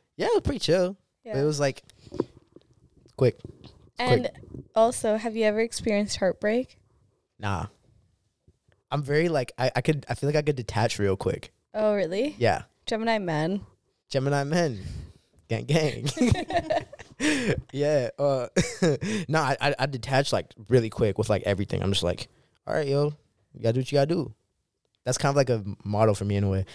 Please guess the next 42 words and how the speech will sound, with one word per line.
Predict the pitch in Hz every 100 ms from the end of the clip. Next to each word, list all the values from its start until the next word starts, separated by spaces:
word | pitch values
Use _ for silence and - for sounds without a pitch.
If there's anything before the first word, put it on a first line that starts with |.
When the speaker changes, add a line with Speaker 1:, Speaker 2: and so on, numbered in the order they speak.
| -
Speaker 1:
don't | 135
know |
if | 165
that's | 190 160
Speaker 2:
Okay. | 131
Speaker 1:
a, |
is | 143
that | 147
healthy | 123 143 165
or | 131
not? | 127 107 _ _
'Cause | -
I | 120
feel | 151
you're | 143 147
looking | 156 151
at | 131
me | 123
like, | 107 - -
"Yo, | 107
that's | 98 104
not, | - 247 214 202
Speaker 2:
No. | 190
Speaker 1:
that, | 131
that's | 139
kinda | - 147
weird, | 151 185 139
yo." | 135 147 -
Speaker 2:
No, | 302 320 254
I'm | 214 262
looking | 247 240 311
Speaker 1:
Yeah. | 311
Speaker 2:
at | 294
you | 330 403 415 392 151
just | 294 -
'cause | 320 277
it's, | 294 - - - -
um, | 240
Speaker 1:
Mm-hmm. | 233 220 214 202 123 101 202 _ _ 233 _
Speaker 2:
different | 247 240 - 202 107
from | 208 202
me. | 190 113 190